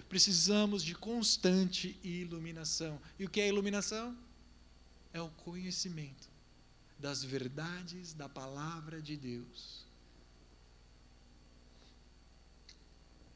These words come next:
Preste atenção nesse próximo texto.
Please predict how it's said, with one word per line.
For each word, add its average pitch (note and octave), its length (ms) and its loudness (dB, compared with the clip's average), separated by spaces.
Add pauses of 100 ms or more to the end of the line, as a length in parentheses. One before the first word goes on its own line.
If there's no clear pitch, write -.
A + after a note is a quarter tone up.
(1400)
Preste A3+ 260 -2
atenção G3 460 0
nesse G3 220 -4
próximo F3+ 400 -2
texto. D#3 420 -6